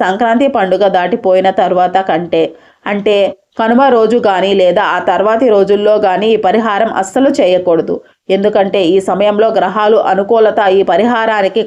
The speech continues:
కావలసిన శక్తి వాతావరణంలో ఉండదు. కనుక పండుగ రోజులలో ఈ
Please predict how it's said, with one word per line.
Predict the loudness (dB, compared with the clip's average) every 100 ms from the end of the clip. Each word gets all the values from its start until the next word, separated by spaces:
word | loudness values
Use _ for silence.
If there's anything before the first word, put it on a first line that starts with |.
| -2
కావలసిన | 0 0 0 -2
శక్తి | -2 -4 0 0 0
వాతావరణంలో | 0 0 0 0 0 2 2
ఉండదు. | 2 0 -2 -4 -10 _ _ _
కనుక | -4 -2 0 0
పండుగ | -2 0 0 2
రోజులలో | 2 2 4 4 4 2 0 -8 _ _ _ _
ఈ | -2